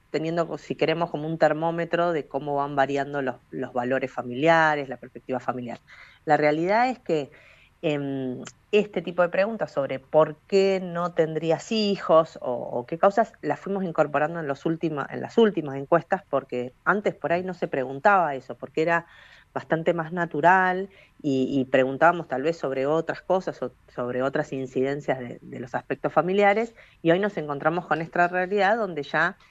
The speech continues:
em, hay un cincuenta y siete por ciento de jóvenes que te dicen que su proyecto, eh, en su proyecto de vida no está el ser padres, lo cual eso es muy, este, fuerte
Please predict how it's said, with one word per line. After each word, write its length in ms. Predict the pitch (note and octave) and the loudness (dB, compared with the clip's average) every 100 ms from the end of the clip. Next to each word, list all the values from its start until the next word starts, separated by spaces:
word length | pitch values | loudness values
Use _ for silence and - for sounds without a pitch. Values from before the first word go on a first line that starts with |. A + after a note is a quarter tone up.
| _ _ - | _ _ -6
em, 380 | C3+ B2 A#2 B2 - | -2 -2 -4 -10 -4
hay 260 | C#3 D3 C#3+ | -2 -2 -4
un 180 | C#3 | -6
cincuenta 420 | C3+ C3 C3+ C3 C3+ | -4 -4 -2 -4 -2
y 20 | |
siete 260 | F3 E3+ | -2 -2
por 160 | E3+ F3 | -2 -2
ciento 300 | - E3+ D#3 | 0 -2 -2
de 40 | |
jóvenes 360 | D#3 F#3+ G3+ A3+ | -2 0 0 -4
que 160 | - C#3 | -6 -4
te 100 | C#3 | -2
dicen 360 | F3 G3+ G3 | -2 -2 -4
que 140 | - - | -6 -8
su 180 | C#3 | -8
proyecto, 760 | - C3+ - - - _ B2+ A#2+ _ _ _ A#2+ | -2 -2 0 0 0 _ -6 -6 _ _ _ -14
eh, 400 | A2 A2+ B2+ - | -14 -10 -10 -6
en 220 | C3 C3+ | -4 0
su 140 | - | 2
proyecto 380 | E3 D#3+ G3+ - | 4 4 0 0
de 80 | G3+ | 0
vida 240 | G#3+ A3+ | 2 0
no 160 | G3+ F3 | -2 -4
está 460 | F#3+ _ G#3+ B3+ - | -6 _ 2 2 -2
el 160 | C3+ | -10
ser 220 | - D3+ C#3+ | -4 -6 -2
padres, 580 | D3+ C3+ A#2 A#2+ - _ _ _ _ | 0 0 -4 -14 -20 _ _ _ _
lo 140 | - - | -4 0
cual 340 | E3 F3 G3 - _ _ - | 6 6 4 -6 _ _ -6
eso 500 | F3 F3 - E3+ - C#3+ | -4 -2 2 2 2 -6
es 280 | C#3+ - - - | -10 -12 -20 -16
muy, 540 | C3+ D3+ D#3 D3 C3+ | -8 -2 0 0 -4
este, 460 | - B2+ - B2 A#2 - | -6 -8 -4 -2 -4 -12
fuerte 540 | - G#3+ G3 D3 C3+ | 4 6 6 0 -6